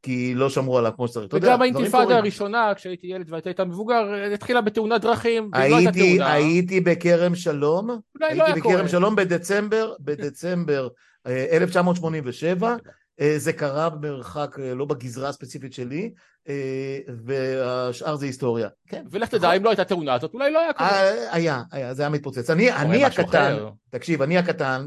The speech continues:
Speaker 1: ש-, שהייתי בעשור הראשון של המילואים שלי אז, אה, אמרתי, "חבר'ה, זה לא יחזיק מעמד. זה לא י-, זה, אה, יהיה פה פיצוץ. אנחנו לא נוכל להחזיק את הבקבוק הזה סגור במשך הרבה זמן." אבל באמת, זה כבר באמת סיפור אחר לגמרי.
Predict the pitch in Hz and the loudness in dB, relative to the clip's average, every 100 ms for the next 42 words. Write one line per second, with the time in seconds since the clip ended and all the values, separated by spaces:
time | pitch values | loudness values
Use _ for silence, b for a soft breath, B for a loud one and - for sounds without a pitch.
0 | 139 131 127 123 131 135 151 135 120 160 | -12 -6 -4 -4 -4 -4 -2 -4 -2 -4
1 | 139 127 139 139 131 117 117 131 131 117 | -4 -6 -8 -6 -4 -4 -4 -6 -6 -6
2 | 104 113 120 b b b - 120 127 127 | -4 -6 -8 b b b -8 -6 -6 -6
3 | 127 117 123 110 107 120 113 107 95 92 | -8 -12 -12 -10 -6 -4 -6 -12 -16 -16
4 | _ 98 113 113 131 139 117 123 120 127 | _ -10 -6 -4 -2 -4 -6 -8 -8 -8
5 | 123 - 156 151 - 127 131 127 135 135 | -8 -6 -6 -8 -10 -12 -10 -8 -8 -8
6 | 160 196 214 - 170 180 180 B 147 120 | -6 -4 -6 -4 -4 -4 -8 B -2 0
7 | 113 175 180 170 135 123 143 147 123 120 | 0 0 2 2 2 0 -2 -4 -6 -6
8 | 131 117 117 107 107 - 104 95 95 b | -6 -4 -4 -6 -8 -12 -12 -10 -12 b
9 | b 131 120 117 127 120 104 104 95 98 | b -4 -2 0 -2 -2 -6 -6 -6 -8
10 | 95 - - 95 - 92 90 90 | -8 -14 -16 -16 -12 -8 -6 -6